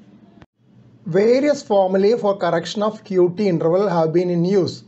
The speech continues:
Logarithmic formulae are Besset's formula, Fredericia formula, and baseline correction formula. Please subscribe to this channel for future updates. Click on the subscribe button.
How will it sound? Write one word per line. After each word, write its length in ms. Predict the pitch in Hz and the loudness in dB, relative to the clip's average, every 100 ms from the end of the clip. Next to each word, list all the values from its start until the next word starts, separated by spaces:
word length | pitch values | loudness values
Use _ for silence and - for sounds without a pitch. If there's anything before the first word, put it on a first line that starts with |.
| - _ _ _ _ _ | -20 _ _ _ _ _
Logarithmic 680 | 160 175 208 247 254 262 - | -2 0 0 0 2 0 0
formulae 460 | 196 175 170 180 | -2 0 2 2
are 440 | 202 147 165 208 - _ _ _ _ 143 | 2 0 0 -2 -10 _ _ _ _ -6
Besset's 540 | 156 196 262 254 - | -2 0 -2 -4 -4
formula, 640 | - 160 139 139 165 269 - - - _ - - - _ | -2 -2 -2 0 -2 -4 -14 -20 -20 _ -20 -20 -20 _
Fredericia 760 | - 185 175 214 254 - 247 233 | -2 -2 0 0 0 0 -2 -2
formula, 640 | 202 160 147 156 233 - - - - | -2 -2 -2 -2 -4 -8 -20 -20 -10
and 240 | 175 170 156 | -2 0 2
baseline 560 | 175 196 - 214 226 | 0 0 0 0 0
correction 460 | 196 180 180 202 196 | 0 -2 -4 -6 -2
formula. 480 | 190 151 139 135 - - - - _ _ _ | -2 -2 -6 -10 -12 -20 -20 -20 _ _ _
Please 260 | 180 247 262 | 0 0 2
subscribe 640 | 196 170 - 202 220 220 | 0 -2 -2 2 2 2
to 60 | 202 | -4
this 180 | - | -6
channel 380 | - 180 175 190 | -4 -2 -2 -4
for 400 | 175 185 190 - | 0 0 0 -4
future 420 | - 160 156 190 | -10 -8 -4 -2
updates. 640 | 165 135 127 147 123 - - _ _ _ _ _ _ - | -2 -4 -6 -8 -8 -14 -18 _ _ _ _ _ _ 0
Click 220 | 214 220 | 0 2
on 160 | 208 185 | 0 0
the 120 | 262 | -6
subscribe 800 | - 180 170 - - 202 214 160 | -6 -6 -6 -10 -2 2 2 0
button. 480 | 143 120 185 247 | -6 -4 -8 -10